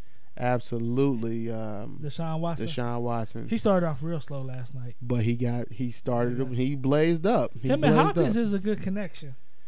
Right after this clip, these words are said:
Speaker 1: Yeah, they just need to, they're starting to figure it out now. Finally. Finally, 'cause I was wondering what was gonna happen. I was wondering if, if, if, uh,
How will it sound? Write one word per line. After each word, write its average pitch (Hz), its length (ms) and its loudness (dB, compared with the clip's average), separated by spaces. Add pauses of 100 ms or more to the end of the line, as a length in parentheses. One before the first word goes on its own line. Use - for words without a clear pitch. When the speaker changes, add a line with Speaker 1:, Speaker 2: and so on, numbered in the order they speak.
(640)
Speaker 1:
Yeah, 147 800 8
they 147 160 8
just 143 180 2
need 139 200 4
to, 123 240 4 (220)
they're 170 200 4
starting 156 320 4
to 123 40 0
figure 117 280 0
it 113 80 -4
out 113 180 -4
now. 117 320 -6
Finally. 123 600 0 (300)
Finally, 139 400 0
'cause 123 200 0
I 135 100 6
was 139 160 4
wondering 151 420 6
what 135 160 4
was 123 140 -2
gonna 123 220 0
happen. 117 340 -2
I 120 100 -2
was 123 160 -2
wondering 139 380 2
if, 131 240 0
if, 120 320 -2 (460)
if, 120 360 -2
uh, 117 440 -2